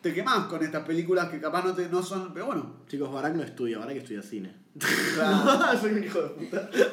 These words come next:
Speaker 1: Pero bueno, esta es La Facultad, es la película que ganó, así que si te interesa el cine independiente y te interesa saber qué carajo ganó Mejor Dirección del Bafisi, está en el Gomón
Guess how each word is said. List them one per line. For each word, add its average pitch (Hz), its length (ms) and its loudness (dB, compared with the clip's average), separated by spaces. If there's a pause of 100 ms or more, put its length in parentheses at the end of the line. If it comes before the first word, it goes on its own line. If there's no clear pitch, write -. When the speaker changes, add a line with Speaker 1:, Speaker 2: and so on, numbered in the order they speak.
(720)
Speaker 1:
Pero 185 220 6
bueno, 202 180 2 (200)
esta 226 360 2
es 220 120 4
La 165 100 2
Facultad, 202 500 0
es 170 80 2
la 139 140 -2
película 156 540 -2
que 135 400 -2
ganó, 247 680 -2
así 151 280 -6
que - 420 -4
si 135 180 -12 (320)
te 139 100 -6
interesa 165 440 0
el 151 80 -2
cine 185 160 -4
independiente 175 540 -2
y 156 40 2
te 151 100 -6
interesa 185 300 -2
saber 170 440 -2 (480)
qué 190 160 4
carajo 175 340 -2
ganó 175 260 0
Mejor 170 220 0
Dirección 165 280 -2
del 165 100 -2
Bafisi, 196 580 -6 (400)
está 151 220 -6
en 147 60 -2
el 139 60 -4
Gomón 165 360 -4